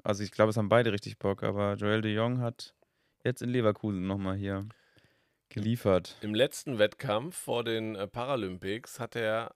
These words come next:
Speaker 2: ähm, muss dazu sagen, Leon Schäfer, Weltmeister,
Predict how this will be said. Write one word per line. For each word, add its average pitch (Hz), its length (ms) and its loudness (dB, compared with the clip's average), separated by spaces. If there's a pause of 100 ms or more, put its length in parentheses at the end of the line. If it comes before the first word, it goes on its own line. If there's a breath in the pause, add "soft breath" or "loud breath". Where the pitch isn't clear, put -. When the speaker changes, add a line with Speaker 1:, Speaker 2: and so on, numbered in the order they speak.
Speaker 2:
ähm, 95 480 -6 (500)
muss 98 180 -14
dazu 107 300 -14
sagen, 101 460 -4
Leon 95 360 -8
Schäfer, 113 640 -8 (1200)
Weltmeister, 104 840 -8